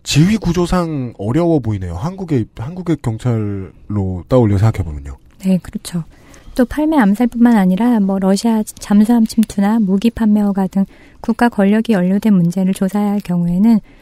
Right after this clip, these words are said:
Speaker 2: 스웨덴에서도 국가의 안전과 이익이라는 이유로 수사하는 데 제약을 많이 받는 경우가 있었습니다.
Speaker 1: 음.
Speaker 2: 어, 지난번에 말씀드렸던 비밀 경찰 세포.
Speaker 1: 세포.
Speaker 2: 예, 세포하고 외무부,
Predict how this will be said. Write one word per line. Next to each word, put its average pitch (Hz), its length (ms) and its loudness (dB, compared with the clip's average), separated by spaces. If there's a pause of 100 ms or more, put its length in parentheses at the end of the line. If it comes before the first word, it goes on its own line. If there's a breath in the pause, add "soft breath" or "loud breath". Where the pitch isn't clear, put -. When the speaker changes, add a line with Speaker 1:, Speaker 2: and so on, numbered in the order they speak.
(160 soft breath)
Speaker 2:
스웨덴에서도 254 880 2
국가의 214 380 -2
안전과 202 560 0
이익이라는 190 720 2
이유로 185 400 2
수사하는 254 420 2
데 226 80 0
제약을 208 380 0
많이 180 200 0
받는 175 340 -2
경우가 175 320 -4
있었습니다. 175 640 -2 (200 loud breath)
Speaker 1:
음. 87 220 -8 (260 loud breath)
Speaker 2:
어, 202 180 2
지난번에 214 480 2
말씀드렸던 202 580 -2
비밀 208 300 2
경찰 180 340 -2
세포. - 460 -2 (120)
Speaker 1:
세포. 135 440 -4 (140)
Speaker 2:
예, 180 140 0
세포하고 247 760 0
외무부, 180 580 2